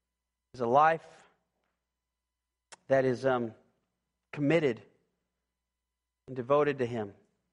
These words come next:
You make mistakes, he forgives. You wander, he restores. What a great day to say, "God,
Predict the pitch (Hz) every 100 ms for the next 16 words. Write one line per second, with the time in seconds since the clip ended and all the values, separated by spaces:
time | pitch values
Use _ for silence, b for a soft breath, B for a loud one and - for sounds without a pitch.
0 | _ _ _ _ _ _ _ - 139 165
1 | 185 147 - - 170 180 - - 208 -
2 | 135 131 139 143 139 - - _ _ _
3 | _ _ _ _ _ _ _ 123 139 135
4 | 170 185 185 190 156 175 185 135 - -
5 | 127 127 127 127 - _ _ _ _ _
6 | _ _ _ _ _ _ _ _ _ _
7 | _ _ _ 226 160 139 165 165 127 143
8 | 135 110 98 - _ _ _ _ _ _
9 | _ 127 - 123 139 165 185 185